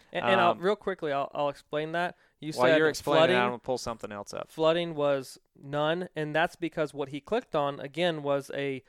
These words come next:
Speaker 1: thirty to seventy-five percent slope. So that is the river break, not what is, would be west of that river break in more floodland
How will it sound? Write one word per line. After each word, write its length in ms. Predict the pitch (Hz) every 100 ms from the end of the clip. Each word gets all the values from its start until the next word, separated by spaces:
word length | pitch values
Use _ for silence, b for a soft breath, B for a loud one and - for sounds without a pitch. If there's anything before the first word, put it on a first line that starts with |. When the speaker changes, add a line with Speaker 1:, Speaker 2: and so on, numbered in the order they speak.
| b b -
Speaker 1:
thirty 260 | 170 160
to 80 | 151
seventy-five 640 | - 156 147 - 143 139
percent 420 | - 139 - 143 -
slope. 380 | 147 131 -
So 120 | - 147
that 200 | 151 156
is 140 | 143
the 120 | 139
river 300 | 131 151 139
break, 420 | 120 165 175 - b b b
not 380 | 143 151 156 -
what 280 | 175 151 147 -
is, 440 | 147 139 135 - 143
would 240 | 147 143
be 160 | 135 135
west 440 | 127 156 175 -
of 440 | - 147 139 135 -
that 200 | 139 -
river 220 | 143 135
break 300 | 131 135 131 -
in 280 | 139 135
more 200 | 135 139
floodland 600 | 127 - 143 139 135 131